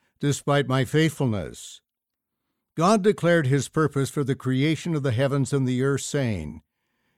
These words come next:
"And we will prove them herewith, to see if they will do all things whatsoever the Lord their God shall command them." Abraham chapter three, verse twenty-five.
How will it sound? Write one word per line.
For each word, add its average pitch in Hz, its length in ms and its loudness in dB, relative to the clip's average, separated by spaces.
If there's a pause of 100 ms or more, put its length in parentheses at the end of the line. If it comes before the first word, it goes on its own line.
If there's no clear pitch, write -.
(100)
"And 117 200 0
we 190 160 4
will 208 200 2
prove 208 340 0
them 147 220 2
herewith, 117 720 0 (400)
to 127 140 -4
see 170 240 2
if 151 120 -2
they 170 160 -2
will 151 180 0
do 156 340 2
all 160 340 2
things 113 800 -2 (380)
whatsoever 147 600 0
the 156 120 0
Lord 147 300 2
their 143 160 2
God 113 640 0 (120)
shall 120 300 -4
command 127 460 0
them." 64 400 -8 (680)
Abraham 123 840 0
chapter 123 420 -6
three, 110 560 -4 (160)
verse 104 240 -8
twenty-five. 110 800 -6